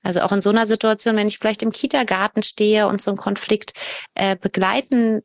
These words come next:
durfte, <laughs> vielleicht war es auch ein Muster nach dem fünften, weil irgendwann kann man vielleicht auch nicht mehr,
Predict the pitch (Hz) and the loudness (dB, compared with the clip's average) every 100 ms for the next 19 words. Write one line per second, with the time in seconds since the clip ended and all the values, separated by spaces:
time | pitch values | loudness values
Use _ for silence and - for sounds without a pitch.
0 | _ 202 220 - - 214 330 _ _ _ | _ 2 2 2 0 2 2 _ _ _
1 | _ 196 - 277 _ _ - - 196 - | _ -2 0 -2 _ _ -6 -2 -2 -2
2 | 196 - - 190 214 - - 254 208 208 | -2 0 2 4 4 2 2 4 4 2
3 | 196 202 233 277 - 269 285 214 180 202 | -2 0 0 -2 -2 0 2 4 2 2
4 | 196 196 240 269 220 - 202 - 185 196 | 0 0 0 0 -2 0 -2 0 0 0
5 | 202 233 | 0 -2